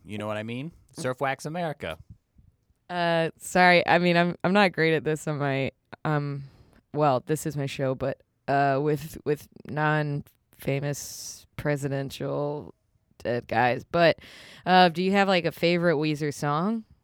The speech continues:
Speaker 1: It's really hard to choose off those two albums. Because
Speaker 2: You
Speaker 1: they're
Speaker 2: just
Speaker 1: both
Speaker 2: like
Speaker 1: so
Speaker 2: 'em
Speaker 1: good.
Speaker 2: s-, a lot.
Speaker 1: Yeah.
Speaker 2: Yeah.
Speaker 1: Uh, let's think. Only in Dreams, that's pretty good.
Speaker 2: Mm-hmm.
Speaker 1: I like that one a lot.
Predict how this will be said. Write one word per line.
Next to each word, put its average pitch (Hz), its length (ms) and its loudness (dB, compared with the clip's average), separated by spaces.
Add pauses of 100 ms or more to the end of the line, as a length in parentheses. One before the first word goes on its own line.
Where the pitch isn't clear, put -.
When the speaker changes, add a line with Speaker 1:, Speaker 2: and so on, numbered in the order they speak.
(560)
Speaker 1:
It's - 200 -10
really 226 200 2
hard 165 180 2
to 151 80 -6
choose 131 440 -2
off 104 220 2
those 101 220 -2
two 117 360 -4
albums. 110 720 -4 (760)
Because 107 280 -6
Speaker 2:
You 160 60 -6
Speaker 1:
they're 101 60 -2
Speaker 2:
just 147 100 -4
Speaker 1:
both 101 80 -2
Speaker 2:
like 135 140 -2
Speaker 1:
so 101 60 -4
Speaker 2:
'em - 40 -8
Speaker 1:
good. 101 220 -6 (180)
Speaker 2:
s-, - 80 -16 (120)
a 135 100 -10
lot. 143 340 -12 (100)
Speaker 1:
Yeah. 98 300 -4 (600)
Speaker 2:
Yeah. 107 140 0
Speaker 1:
Uh, 104 40 0
let's 120 280 -4
think. 95 320 -10 (120)
Only 123 320 -4
in 117 80 -4
Dreams, 120 480 -6
that's 107 200 -6
pretty 127 220 -8
good. 131 300 -4 (160)
Speaker 2:
Mm-hmm. 185 320 -10 (160)
Speaker 1:
I 101 80 -6
like 104 200 -4
that 101 160 -2
one 104 100 -6
a 107 60 -4
lot. 101 300 -2